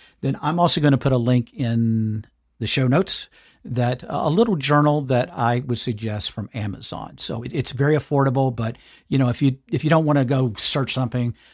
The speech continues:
I'll put a link there that you can just clip on, click on and see something I think will work pretty cool for you. All right. So that's it. That's, that's my eleven suggestions and reminders on how to deal with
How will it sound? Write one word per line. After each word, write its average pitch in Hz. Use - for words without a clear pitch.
I'll 117
put 123
a 117
link 107
there 110
that 98
you -
can -
just -
clip -
on, -
click 135
on 110
and 104
see 110
something 117
I -
think -
will -
work -
pretty -
cool -
for -
you. -
All 208
right. 302
So 208
that's 156
it. 302
That's, 135
that's 160
my 196
eleven 190
suggestions 156
and 131
reminders 143
on 104
how 120
to 123
deal 120
with 107